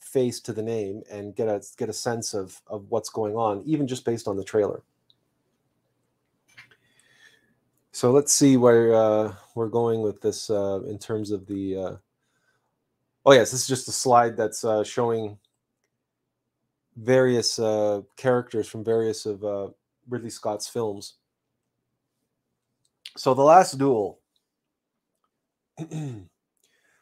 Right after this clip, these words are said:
We have a knight who is married <clears throat> to the character of, uh, Jodie Comer. And, uh, she's here.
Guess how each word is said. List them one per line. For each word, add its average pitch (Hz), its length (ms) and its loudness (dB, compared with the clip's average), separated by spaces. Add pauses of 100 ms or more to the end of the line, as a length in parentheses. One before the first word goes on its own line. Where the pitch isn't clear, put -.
(120)
We 135 120 0
have 151 180 2
a 143 40 2
knight 131 560 -2 (1400)
who 135 140 0
is 127 120 0
married 123 540 0 (520)
<clears throat> - 0 - (960)
to 123 340 0
the 113 80 -4
character 123 500 0
of, 110 140 -2
uh, 107 160 2
Jodie 117 300 -4
Comer. 107 380 -10 (1500)
And, 107 360 -4
uh, 101 420 0 (1300)
she's 107 280 -16
here. 107 360 -6